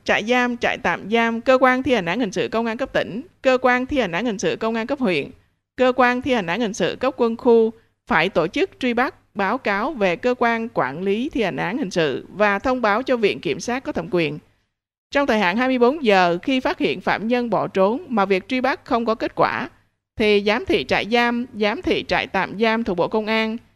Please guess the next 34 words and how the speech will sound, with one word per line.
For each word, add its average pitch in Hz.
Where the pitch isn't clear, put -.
giám 214
thị 208
trại 170
tạm 180
giam 226
thuộc 180
Bộ 220
Quốc 311
phòng, 170
thủ 202
trưởng 190
cơ 247
quan 240
thi 269
hành 190
án 190
hình 214
sự 196
công 226
an 220
cấp 269
tỉnh, 156
thủ 196
trưởng 190
cơ 254
quan 247
thi 269
hành 190
án 196
hình 214
sự 151
cấp -
quân 233
khu 226